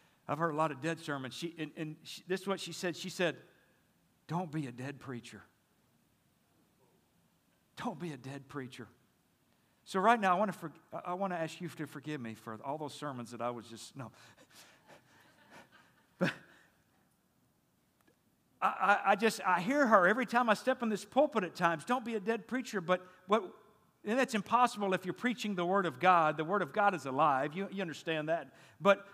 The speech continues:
but we ought to say it with some energy as well, or conviction, because it's true.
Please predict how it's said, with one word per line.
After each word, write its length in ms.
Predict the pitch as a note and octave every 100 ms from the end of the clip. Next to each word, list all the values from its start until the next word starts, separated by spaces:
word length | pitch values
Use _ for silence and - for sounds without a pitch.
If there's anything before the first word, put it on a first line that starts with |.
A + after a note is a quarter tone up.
| -
but 200 | F#3+ F#3
we 100 | A3
ought 80 | G#3
to 100 | F#3+
say 200 | - G#3
it 80 | G3
with 160 | F#3
some 160 | F#3+ F#3
energy 360 | G#3+ G3+ F3+
as 140 | F3+ C#3+
well, 160 | G#3
or 160 | G#3 F3+
conviction, 800 | F3 E3 C3+ G#3+ A#3+ - G3+ F#3 - - -
because 380 | E3+ F#3+ A3+ G#3
it's 180 | F#3+ -
true. 520 | - - C4+ G#3+